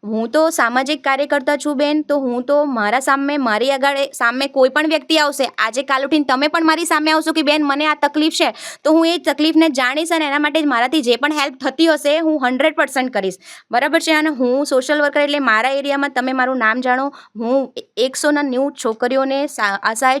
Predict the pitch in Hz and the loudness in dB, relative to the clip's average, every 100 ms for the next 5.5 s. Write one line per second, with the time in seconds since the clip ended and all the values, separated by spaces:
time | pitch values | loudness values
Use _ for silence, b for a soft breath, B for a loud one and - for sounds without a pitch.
0 | 262 226 240 247 254 226 208 208 247 262 | -2 -4 -2 -2 -2 -2 -4 -2 -4 -2
1 | 302 320 B B 254 262 254 277 262 247 | -2 -4 B B -2 2 2 2 -2 -4
2 | 262 269 240 226 240 233 262 254 247 254 | 0 2 2 0 -2 -2 0 0 -2 0
3 | 247 247 247 233 240 240 240 214 214 233 | 0 0 -2 -2 -2 -2 -4 -2 -2 -2
4 | 247 247 233 233 233 226 208 180 208 208 | -2 -2 -4 -6 -6 -6 -4 -2 -4 -4
5 | 226 202 180 196 302 | -4 -2 -2 -2 -4